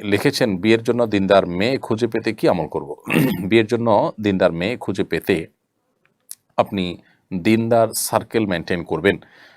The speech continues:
যে সমস্ত দিনদার সার্কেলকে আপনি মনে করেন যে তারা শুদ্ধ সঠিকতার পথে আছেন, ইসলামের, আহ, সব বিষয়গুলো, ঈমান, আকীদা, ইবাদত, বন্দেগী, আখলাক, লেনদেন, সব কিছু,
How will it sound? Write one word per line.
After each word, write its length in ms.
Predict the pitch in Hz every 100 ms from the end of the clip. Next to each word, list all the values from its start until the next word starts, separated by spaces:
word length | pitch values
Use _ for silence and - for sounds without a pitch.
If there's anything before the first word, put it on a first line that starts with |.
| _
যে 80 | 113
সমস্ত 580 | 113 139 - - 127 123
দিনদার 380 | 117 95 92 90
সার্কেলকে 800 | - 92 - - 92 92 - 95
আপনি 200 | 87 92
মনে 240 | 95 127
করেন 220 | 123 123
যে 100 | 104
তারা 400 | 95 90 87 87 -
শুদ্ধ 800 | - - - - - 87 85 90
সঠিকতার 560 | - 104 85 80 90 82
পথে 280 | 92 -
আছেন, 400 | 87 78 - 87 -
ইসলামের, 500 | - - 92 87 82 90 - - - -
আহ, 360 | 87 80 78 78
সব 220 | - 101
বিষয়গুলো, 640 | 87 87 104 98 90 87 85
ঈমান, 480 | 110 90 87 85 85
আকীদা, 760 | - 104 - 82 85 80 82 -
ইবাদত, 420 | 107 87 85 82 80
বন্দেগী, 400 | 87 85 82 85
আখলাক, 520 | 85 - 90 85 -
লেনদেন, 300 | 98 85 85
সব 160 | 82 123
কিছু, 400 | - 98 -